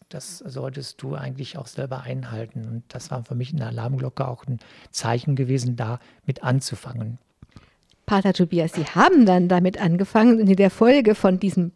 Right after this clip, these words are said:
Speaker 2: Blick in den Spiegel, das ist ja auch sehr, mm, mehr, mehrbödig, ne, wenn man in den Spiegel guckt, in den inneren oder in den äußeren Spiegel. Also Sie haben den äußeren Spiegel geguckt, aber natürlich guckt man eigentlich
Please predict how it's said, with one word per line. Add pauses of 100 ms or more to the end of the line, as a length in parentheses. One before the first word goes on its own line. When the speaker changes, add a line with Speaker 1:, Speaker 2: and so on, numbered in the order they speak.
(120)
Speaker 2:
Blick
in
den
Spiegel,
das
ist
ja
auch
sehr, (720)
mm, (460)
mehr,
mehrbödig, (120)
ne,
wenn
man
in
den
Spiegel
guckt,
in
den
inneren
oder
in
den
äußeren
Spiegel.
Also
Sie
haben
den
äußeren
Spiegel
geguckt,
aber
natürlich
guckt
man
eigentlich